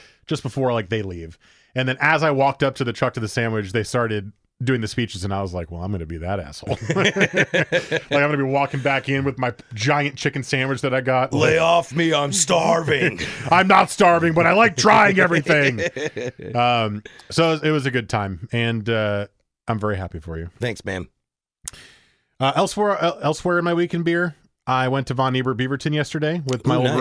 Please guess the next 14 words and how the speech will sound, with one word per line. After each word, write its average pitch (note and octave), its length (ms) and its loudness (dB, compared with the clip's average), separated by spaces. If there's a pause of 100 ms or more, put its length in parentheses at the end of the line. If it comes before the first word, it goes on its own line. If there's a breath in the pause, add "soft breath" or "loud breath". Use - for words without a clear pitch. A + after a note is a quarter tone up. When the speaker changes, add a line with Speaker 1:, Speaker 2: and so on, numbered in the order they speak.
Speaker 1:
roommate. D3+ 160 0 (120)
I B2+ 80 0
haven't B2 200 -4
seen B2+ 180 -4
him B2 80 -4
since A#2+ 180 -8
I B2+ 60 0
moved A#2 220 -4
in A#2 60 -4
with A2 120 -4
my A2+ 100 -4
girlfriend. D3 440 -2 (580 loud breath)
And, A#2 360 -2
uh, A#2 360 2